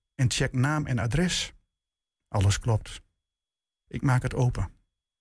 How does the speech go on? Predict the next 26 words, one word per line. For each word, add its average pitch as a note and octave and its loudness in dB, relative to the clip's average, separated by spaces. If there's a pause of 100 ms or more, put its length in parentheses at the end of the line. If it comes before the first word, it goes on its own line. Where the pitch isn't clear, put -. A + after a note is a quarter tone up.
(720)
Op C3 -2
een A2+ 4
bedje D#3 -2
van D3 0
stro C3 0
ligt A#2+ 0
een A#2+ 2
cellof-, A2+ 0
le-, B2+ 0
ligt C#3 0
een A#2+ -2
in A2 0
cellofaan D3 0
verpakte - -4
fles C#3 0
in A#2 0
vrolijke C#3 0
Griekse C3 0
blauwtinten. A2 2 (1900)
"Metaxa D#3 -2
Kraan F#3 0
de D3+ 2
Fien", B2+ 2 (720)
vermeldt C#3 2
het A#2 -4
etiket. A#2 -6